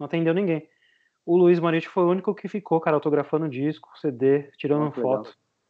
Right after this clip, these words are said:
Speaker 1: Muito, um cara muito gente boa. Uma das lives que ele fez até, fui até lá e comentei com ele, eu falei, "Cara, é,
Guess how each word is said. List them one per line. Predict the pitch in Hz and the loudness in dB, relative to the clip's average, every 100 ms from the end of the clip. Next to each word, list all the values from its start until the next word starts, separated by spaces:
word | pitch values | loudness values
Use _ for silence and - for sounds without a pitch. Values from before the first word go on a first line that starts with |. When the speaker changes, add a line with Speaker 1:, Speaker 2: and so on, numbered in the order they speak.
| _ | _
Speaker 1:
Muito, | 147 156 160 160 151 147 | -6 0 2 2 0 -6
um | 139 139 | -6 -6
cara | 135 147 135 | 0 0 0
muito | 135 139 135 | -2 -4 -4
gente | 135 123 | -8 -6
boa. | 131 | 0
Uma | 165 214 | 2 4
das | 185 156 | 4 4
lives | 156 156 | 4 4
que | 156 | 2
ele | 139 | -2
fez | 151 139 | 0 -2
até, | 135 147 180 - _ _ _ _ - | -2 -2 -2 -6 _ _ _ _ -4
fui | 160 | 0
até | 160 | 2
lá | 165 180 | 2 2
e | |
comentei | 180 196 196 190 160 | 0 -2 -2 -2 -2
com | 151 | 2
ele, | 147 | 0
eu | 139 | 0
falei, | 135 151 | -10 -10
"Cara, | - 170 156 131 - _ _ _ _ _ _ - | -2 0 0 -2 -10 _ _ _ _ _ _ -8
é, | 143 143 | -4 -2